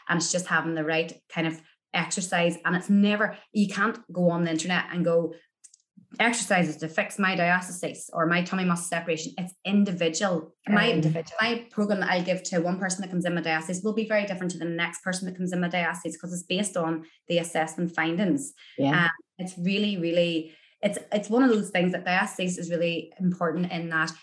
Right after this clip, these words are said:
Speaker 1: it's, if you're separation of your tummy muscles, that tends to mean that you've got a weaker core, and then can end up with back pain. So it's all
Speaker 3: Yeah.
Speaker 1: complicated.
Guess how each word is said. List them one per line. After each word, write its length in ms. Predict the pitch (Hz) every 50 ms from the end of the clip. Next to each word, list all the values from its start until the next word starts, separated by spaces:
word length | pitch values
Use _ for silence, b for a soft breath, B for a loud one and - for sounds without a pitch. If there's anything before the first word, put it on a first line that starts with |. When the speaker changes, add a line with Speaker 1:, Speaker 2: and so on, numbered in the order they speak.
| B B _ _ -
Speaker 1:
it's, 280 | 202 202 196 - - - -
if 140 | 185 180
you're 100 | 214 226
separation 560 | 240 233 - 185 170 - 180 175 165 - - 180
of 100 | 180 -
your 100 | 180 175
tummy 180 | - 175 180 185
muscles, 460 | 185 185 180 - 196 180 170 156 - b b b b _ _ _ -
that 300 | - 208 190 - - - - - - - _ _ _ _ -
tends 300 | - - 220 208 208 202
to 80 | - 214
mean 200 | 208 214 247 262
that 140 | 233 175 165
you've 120 | 185 180
got 200 | - 185 175 175
a 40 | 165
weaker 260 | 160 170 170 180 170 165
core, 500 | - - 165 175 208 285 311 - - - _ _ -
and 160 | 185 180 180 175
then 220 | 175 170 175 175
can 260 | 175 - 180 170 170
end 160 | 170 165 165 165
up 120 | 156 -
with 160 | 180 180 - -
back 260 | 175 160 - - -
pain. 280 | - 180 170 160 - - -
So 140 | - 185
it's 100 | 175 175
all 80 | 185 170
Speaker 3:
Yeah. 140 | 147 139 143
Speaker 1:
complicated. 460 | - - - - _ - - - -